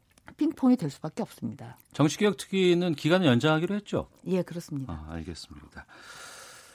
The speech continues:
Speaker 2: 자유한국당 관련된 이야기하고 마무리하도록 하겠습니다. 조광특위가 물갈이 대상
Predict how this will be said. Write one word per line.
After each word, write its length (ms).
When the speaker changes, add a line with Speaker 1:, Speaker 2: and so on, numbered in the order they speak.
Speaker 2:
자유한국당 1080
관련된 580
이야기하고 1500
마무리하도록 840
하겠습니다. 800
조광특위가 600
물갈이 420
대상 640